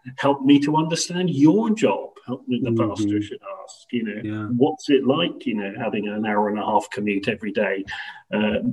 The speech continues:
Speaker 1: beginning and, and end of the day?" Um, you know, 'cause most pastors <laughs> live close to the chapel. <laughs> Um, so, uh,
Speaker 2: Mm.
Speaker 1: it, that, that mutual understanding, I think, is a, is, is quite an important thing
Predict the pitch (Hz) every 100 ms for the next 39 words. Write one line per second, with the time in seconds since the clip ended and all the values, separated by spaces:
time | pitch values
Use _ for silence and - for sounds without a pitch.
0 | 120 107 110 101 104 104 104 107 117 110
1 | 104 101 95 92 104 98 98 98 - 110
2 | 107 107 110 110 117 - _ _ - 117
3 | 113 - 123 123 127 - 131 151 - -
4 | 123 - - 165 131 135 135 147 139 -
5 | 127 113 165 156 - 104 - 196 208 -
6 | 127 151 147 135 - 143 127 - 226 -
7 | _ - 294 262 185 - 123 120 120 123
8 | 127 123 117 101 - _ _ - 180 196
9 | 247 190 185 202 196 - 170 156 160 131
10 | 131 147 147 139 110 95 104 117 107 107
11 | 113 104 - 104 - 110 - - 135 110
12 | 101 - 120 110 - - 104 117 107